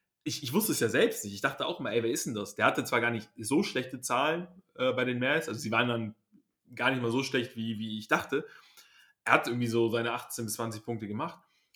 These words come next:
Aber wenn ich ihn jetzt sehe, dann denke ich mir halt schon, „Okay, krass, äh, strukturier das System um,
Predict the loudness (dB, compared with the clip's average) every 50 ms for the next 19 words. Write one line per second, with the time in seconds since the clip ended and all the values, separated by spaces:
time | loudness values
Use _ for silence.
0 | _ _ -6 -2 0 0 -2 -2 -4 0 2 2 2 0 -2 -6 -2 0 0 0
1 | 0 0 -2 -6 -6 -8 -8 -8 -8 -8 -8 -8 -8 -6 -8 -8 -10 -10 -14 -14
2 | -12 -10 -8 -8 -6 -6 -8 -10 _ _ _ _ _ _ _ _ _ -2 0 2
3 | 2 2 0 -2 -6 -10 -12 -10 -6 0 0 2 2 0 -4 -6 -10 -10 -6 -4
4 | -4 -4 -4 -6 -8 -8 -12 -16 -20